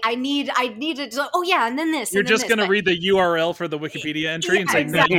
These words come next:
Speaker 1: exactly.
Speaker 2: do the work."
Speaker 1: <laughs> Um, okay, so Eyes of the Dragon, uh, takes place in a kingdom called Delain,
Speaker 2: Mm-hmm.
Speaker 1: and it is the, it, it centers around King Roland, uh, and his magician,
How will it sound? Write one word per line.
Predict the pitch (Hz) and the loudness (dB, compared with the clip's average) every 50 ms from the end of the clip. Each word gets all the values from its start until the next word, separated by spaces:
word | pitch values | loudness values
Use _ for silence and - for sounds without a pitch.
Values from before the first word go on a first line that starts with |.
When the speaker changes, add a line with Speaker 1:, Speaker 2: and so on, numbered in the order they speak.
| 180 208 | 4 4
Speaker 1:
exactly. | 208 - - | 4 4 4
Speaker 2:
do | 175 151 | 2 2
the | 151 139 | 2 0
work." | 139 135 135 135 | 0 0 0 0
Speaker 1:
<laughs> | - 415 466 - 659 - 508 554 440 640 640 - 277 - 330 - 254 349 302 277 - - - - 740 719 679 622 - - | 0 0 -2 -4 -2 -2 0 0 -2 -4 -4 -2 -2 -2 -2 -2 -4 -2 -2 -2 -4 -4 -6 -4 -4 -2 -2 -2 0 2
Um, | 277 269 269 277 269 254 - - - 320 | 4 6 8 8 8 6 2 0 0 0
okay, | 320 320 247 - - | 0 0 -4 -6 -6
so | - - 302 269 - - | -6 -6 -4 -2 2 2
Eyes | 269 320 339 | 2 2 2
of | 392 427 | 0 0
the | 440 440 320 | 0 0 0
Dragon, | 285 254 240 240 226 247 247 247 240 247 240 - | 2 2 2 2 0 -2 -6 -6 -6 -6 -6 -2
uh, | 240 220 214 214 - | -2 -2 -2 -4 -6
takes | - 247 247 - - | -8 -8 -8 -8 -8
place | - 240 220 226 226 240 | -8 -4 -4 -4 -4 -6
in | 226 | -10
a | 226 220 | -10 -10
kingdom | - - 226 220 214 208 220 214 214 208 202 _ - - - - _ - | -12 -12 -12 -10 -10 -8 -8 -8 -8 -8 -10 _ -18 -20 -20 -20 _ -6
called | - 185 185 185 185 180 220 - 196 | 0 0 0 0 0 -4 -8 -12 -8
Delain, | 202 190 175 170 165 160 160 160 170 226 294 349 | -8 -6 -6 -4 -6 -6 -6 -6 -6 -8 -8 -10
Speaker 2:
Mm-hmm. | - - - - - - - 214 | -12 -16 -18 -16 -14 -8 -4 0
Speaker 1:
and | 220 220 220 220 220 226 226 - | 0 2 2 0 0 -2 -4 -4
it | 233 226 240 | -4 -2 -2
is | 240 254 240 233 | -2 -2 -4 -4
the, | 240 240 233 233 220 - - 220 | -4 -4 -4 -4 -6 -6 -8 -8
it, | 208 - - | -10 -8 -8
it | 226 233 208 - | -8 -8 -6 -4
centers | - 277 285 277 254 285 277 269 247 233 | -4 -4 -4 -4 -2 -4 -4 -4 -2 -2
around | 233 226 208 214 214 202 202 202 202 202 208 202 - | -4 -2 0 0 0 0 0 0 0 -2 -2 -6 -8
King | - - 254 254 262 269 262 262 254 208 190 | -8 -4 -4 -2 -2 -2 -2 -2 -4 -4 -2
Roland, | 208 202 190 185 185 190 190 196 220 269 330 359 - - - - - - - | -2 0 0 0 0 -2 -2 -2 -2 -2 -4 -4 -6 -8 -12 -16 -16 -6 0
uh, | 226 226 214 214 208 190 - 220 | 0 2 2 2 2 0 0 0
and | 220 214 220 220 | 0 0 0 -2
his | 220 - - 226 226 220 220 220 220 220 214 - - - | -4 -6 -4 -2 0 2 4 2 2 0 -2 -4 -6 -6
magician, | 214 220 202 - - 208 214 190 - - - 185 175 180 190 226 240 | -4 -4 -4 -2 -2 -2 0 0 0 0 -2 -2 -4 -4 -4 -6 -6